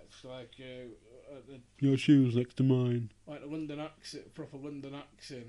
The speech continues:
Speaker 2: Yeah.
Speaker 1: She's like, uh, <clears throat> come out with that weird shit. Like, uh, I'll try and do an example of it. She's like,
Speaker 2: Sort of about shoes and
Speaker 1: "Every
Speaker 2: the
Speaker 1: time
Speaker 2: whole
Speaker 1: the phone rings, I can hear your voice. And I always think,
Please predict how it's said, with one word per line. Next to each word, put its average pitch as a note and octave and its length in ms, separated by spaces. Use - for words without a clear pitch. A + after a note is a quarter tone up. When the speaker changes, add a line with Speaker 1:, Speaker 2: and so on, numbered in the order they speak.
Speaker 2:
Yeah. G2 280
Speaker 1:
She's G2+ 280
like, B2+ 400
uh, B2 500
<clears throat> E3 400
come D#3+ 100
out D3 200
with C#3 120
that C#3 120
weird C#3 300
shit. C#3+ 380
Like, A#2+ 300
uh, B2 200
I'll C3+ 60
try E3+ 160
and D3 100
do C#3+ 100
an B2+ 80
example B2+ 580
of A2+ 160
it. G#2+ 180
She's A#2+ 120
like, B2 340
Speaker 2:
Sort C3 200
of A#2+ 60
about A2+ 200
shoes A2+ 420
and G#2+ 80
Speaker 1:
"Every G#2 160
Speaker 2:
the G3+ 60
Speaker 1:
time G3+ 120
Speaker 2:
whole F#3 80
Speaker 1:
the F3+ 60
phone G3 320
rings, F#3 580
I D#3 80
can D#3+ 140
hear F3 140
your F3 220
voice. E3 640
And D#3+ 120
I E3+ 40
always F3 180
think, E3+ 280